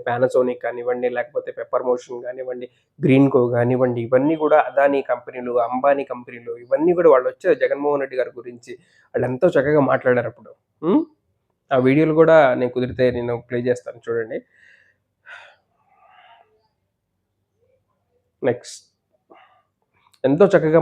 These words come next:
మాట్లాడారు అదానీ, అంబానీ. రిపీట్, అంతకుముందు అదానీ, రిపీట్, అంతకుముందు అంబానీ గారు కూడా జగన్మోహన్ రెడ్డి గారి గురించి ఎంతో చక్కగా మాట్లాడారు. ఉమ్? ఏం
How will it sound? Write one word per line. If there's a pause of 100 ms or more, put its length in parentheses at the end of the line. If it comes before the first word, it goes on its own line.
మాట్లాడారు (100)
అదానీ, (180)
అంబానీ. (2250)
రిపీట్, (1500)
అంతకుముందు (100)
అదానీ, (480)
రిపీట్, (480)
అంతకుముందు
అంబానీ
గారు
కూడా
జగన్మోహన్
రెడ్డి
గారి
గురించి (140)
ఎంతో (100)
చక్కగా
మాట్లాడారు. (760)
ఉమ్? (1040)
ఏం